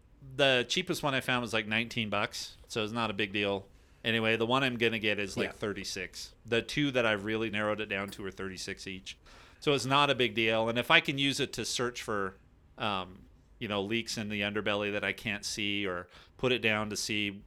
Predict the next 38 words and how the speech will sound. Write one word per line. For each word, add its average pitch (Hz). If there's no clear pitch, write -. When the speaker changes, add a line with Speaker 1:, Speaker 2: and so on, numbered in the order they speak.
Speaker 1:
what's 104
happening 104
Speaker 2:
Yeah. 101
Speaker 1:
with 95
pipes 101
down 104
the 95
different 101
openings 98
that 101
go 107
from 95
the 92
R 107
V 98
into 92
the 92
floor, 98
that'll 101
be 98
worth 92
it. 101
And 139
if 131
I 120
were 113
to 107
decide 107
to 104
get 101
into 117
R 95
V 95
repair, 95
I'm 95
gonna 92
want 92
it -